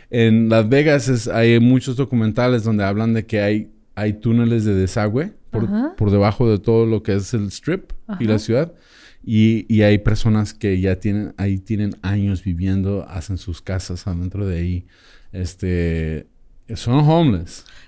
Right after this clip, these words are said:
Speaker 2: Sí, sí, sí. O
Speaker 1: Sí.
Speaker 2: es, no, no es alguien que, "Ah, déjame,
Speaker 1: No es
Speaker 2: bajo
Speaker 1: como
Speaker 2: de mi depa al"
Speaker 1: Sí, sí, no es
Speaker 2: Ajá.
Speaker 1: como que hay un depa. Pero sí ahí tienen ya construcción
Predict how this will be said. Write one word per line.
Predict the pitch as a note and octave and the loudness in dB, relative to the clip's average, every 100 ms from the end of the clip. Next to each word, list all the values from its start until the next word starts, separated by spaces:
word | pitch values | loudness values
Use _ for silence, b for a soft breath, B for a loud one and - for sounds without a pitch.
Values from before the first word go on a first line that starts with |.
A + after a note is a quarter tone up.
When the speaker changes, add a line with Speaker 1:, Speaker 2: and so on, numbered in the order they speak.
| - | -8
Speaker 2:
Sí, | D4 | -6
sí, | D4+ D#4+ | -4 -2
sí. | F4+ C#4 | -2 -2
O | G#3+ | -2
Speaker 1:
Sí. | A3+ | -2
Speaker 2:
es, | - | -2
no, | A3+ G#3 | -6 -4
no | A#3 | -2
es | A#3 A#3+ | 0 -2
alguien | A3+ A#3 B3 | -2 0 0
que, | A3 | -2
"Ah, | F#3 G#3+ | -2 -2
déjame, | G#3+ B3 A#3+ A3 | -2 -2 -2 -4
Speaker 1:
No | B2 C#3+ | 0 0
es | |
Speaker 2:
bajo | G3+ | 4
Speaker 1:
como | B3+ B3+ | 4 4
Speaker 2:
de | B3+ | 2
mi | A3 G3+ | 2 2
depa | F#3 G#3 G#3 B3 A#3+ G#3+ G3 F3+ | 2 0 0 0 0 0 0 -2
al" | F3+ F3+ F3+ F3 | -4 -4 -4 -2
Speaker 1:
Sí, | D3 A#2+ | 0 0
sí, | A2+ B2+ | 0 2
no | C#3 | 4
es | C#3 | 4
Speaker 2:
Ajá. | |
Speaker 1:
como | D3+ D3 | 2 2
que | C3+ | 4
hay | B2+ | 4
un | C3 | 4
depa. | C#3 C3+ G2+ B B _ | 2 0 -6 B B _
Pero | A2+ | 2
sí | G#2 A#2+ B2 | 6 6 6
ahí | B2+ A#2+ A#2+ A#2+ | 4 4 4 2
tienen | A2+ B2+ B2 B2 | 2 2 4 4
ya | A#2 A2+ | 4 2
construcción | B2 A#2 - G2+ - G#2+ G2+ G2+ | 0 -2 -6 -10 -4 -2 -2 -4